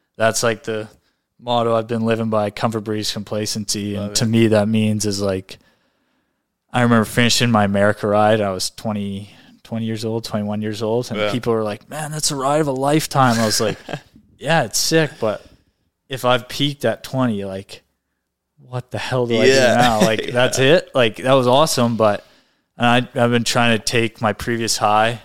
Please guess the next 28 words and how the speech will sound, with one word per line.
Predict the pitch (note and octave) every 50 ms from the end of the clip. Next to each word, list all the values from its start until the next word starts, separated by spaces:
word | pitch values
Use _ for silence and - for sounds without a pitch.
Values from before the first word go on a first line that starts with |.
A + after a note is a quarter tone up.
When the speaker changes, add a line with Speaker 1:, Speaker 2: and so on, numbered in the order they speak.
| -
Speaker 1:
and | - G#2+ G#2+
then | G#2 G2+
make | G#2+ G#2+ G#2 - -
my | G#2+ G2
baseline | F#2 - G2 G2 F#2+ - - A#2 A2 A2+ A#2+ A#2 G#2+
and | G2 G#2
then | G2+ G2 F#2+
just | G2+ F#2+ - -
keep | - B2 G#2+ -
building, | - G2+ G2+ G#2 G#2 A#2 A#2 A2
keep | - - A#2 G2+
Speaker 2:
Yeah. | G3
Speaker 1:
stacking, | F#3 F#2+ - G2 G2+ G2+ - - B2 B2+ A#2+ - -
Speaker 2:
New | F#2+ G2 F#2+ - - F#2+
Speaker 1:
and | G2 A2+ A2
just | G#2+ A#2 G#2+ -
Speaker 2:
threshold. | -
Speaker 1:
being | - A2+ A2 A2 G#2+ A2
like, | G#2+ G2+ G2 F#2+ - - - _ _ _ _ _ _ _ _ _ _ _
obviously | - B2 B2 A#2+ A#2+ A2+ - - - A#2+
you | A#2 A#2 A2+ A2+
enjoy | A2 A2 G2 - A2+ G#2+ A2 A#2 A2+ A2+
your | A2 A2+ A2 G#2+ G#2+ G#2+ A2 - _ _
successes | - - - - A#2 - - - A#2 A2 G#2+ - - A#2+ A#2 G#2+ A2
and | A#2+ A#2
you | A2
celebrate, | G#2 - - B2 A2 A2 A2 G#2+ G2+ G#2+ G#2+ G#2 G#2 G#2+ A2+ - - - - A2
but | - A#2 G#2 G2 F#2+ - _